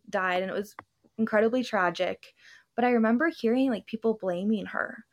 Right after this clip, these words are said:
and being like, "That's why you don't go by yourself. That's why you don't go by yourself." Um, and it was, like, really devastating to hear. <laughs> And, like,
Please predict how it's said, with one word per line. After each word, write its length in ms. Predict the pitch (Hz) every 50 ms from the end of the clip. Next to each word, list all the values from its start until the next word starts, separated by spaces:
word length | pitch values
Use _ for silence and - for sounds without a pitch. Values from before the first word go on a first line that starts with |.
| _ _ _ - _ _ -
and 120 | 220 208
being 160 | 202 220 214
like, 160 | 214 208 202 202
"That's 220 | 202 190 190 -
why 60 | 226
you 100 | 233 233
don't 140 | 214 208 202
go 120 | - 202
by 140 | 190 190 180
yourself. 520 | 180 71 - - - - - - - - _ _ _
That's 180 | - 202 202 -
why 80 | 208 208
you 80 | 220
don't 160 | 208 196 190
go 80 | - 185
by 140 | 190 - 82
yourself." 420 | - - - - - - - - _ _ _ _ _ _ _ _ _ - - _ _ - -
Um, 800 | 233 240 233 233 226 220 220 208 208 202 196 - - - 226 _ _ _ _ _ _ _ _ _ - - _ -
and 100 | 254 277
it 60 | -
was, 160 | 277 277 277
like, 180 | 320 269 214 - -
really 600 | 214 247 247 330 392 415 392 359 320 - - _ _ _ _ _ _ _ _ _ - 196 202 196 185
devastating 720 | - 214 185 180 214 240 240 - 220 220 226 240 240 233 220
to 60 | 214
hear. 540 | 196 - 190 175 170 175 202 254 302 349 349 311
<laughs> 100 | - 262
And, 180 | 277 277 269 247
like, 280 | 240 220 196 190 -